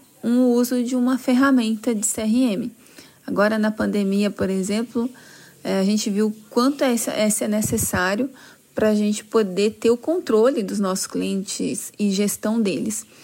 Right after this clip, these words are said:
Então, com o C R M, os negócios podem aguardar, gua-, podem guardar o histórico de dados de cada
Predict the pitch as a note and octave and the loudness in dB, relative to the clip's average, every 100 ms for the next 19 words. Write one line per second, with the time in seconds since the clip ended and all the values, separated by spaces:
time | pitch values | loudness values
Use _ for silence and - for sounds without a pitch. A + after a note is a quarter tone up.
0 | - - - C4+ C#4+ C#4+ C4+ C4 C4 C4 | -20 -20 -2 0 2 2 2 2 4 2
1 | D#4 D4 C4+ B3 B3 - A#3+ A3+ A3+ A3 | 2 2 2 2 0 -2 -2 0 -2 0
2 | G#3+ G#3 G3+ G3 - G3 A3+ - G#3+ A3 | 2 2 0 -2 -2 0 0 -2 -2 2
3 | C#4 A3+ G#3+ G#3+ G#3+ G3 G#3 G3+ G#3 G#3+ | 4 2 2 2 2 2 0 0 0 2
4 | F#3+ F#3+ G3+ F#3+ A3 G#3+ G#3+ A3 G#3+ F#3+ | 2 0 -4 -4 0 2 2 2 0 -2
5 | G3 F#3+ - - - _ G#3 G3+ G3 G3 | -4 -4 -6 -14 -20 _ -6 0 0 2
6 | G3 G3 | 0 0